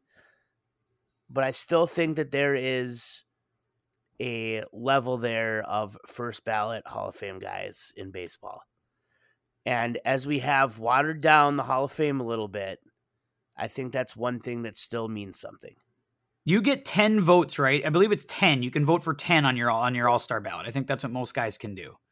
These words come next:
Speaker 2: So if you say out of all the new guys, the only guy you'll vote for is Adrian Beltre,
Speaker 1: Yep.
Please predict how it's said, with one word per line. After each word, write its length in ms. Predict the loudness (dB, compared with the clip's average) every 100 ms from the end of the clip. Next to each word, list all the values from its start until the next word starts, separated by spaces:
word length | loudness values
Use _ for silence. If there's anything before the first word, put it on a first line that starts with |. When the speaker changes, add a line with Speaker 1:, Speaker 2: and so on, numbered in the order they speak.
| _ _ _ _ _ _ _
Speaker 2:
So 460 | 2 6 6 4 0
if 140 | 0 2
you 160 | 2
say 200 | 4 6
out 140 | 8 8
of 80 |
all 160 | 8 6
the 100 | 6
new 200 | 4 6
guys, 340 | 6 4 2
the 100 | 0
only 200 | 0 2
guy 160 | 6 6
you'll 160 | 6 4
vote 260 | 4 2
for 220 | 0 2
is 120 | 2 2
Adrian 360 | 2 2 4
Beltre, 540 | 6 4 2 -8 -8 -16 _ _ -6
Speaker 1:
Yep. 200 | -4 -4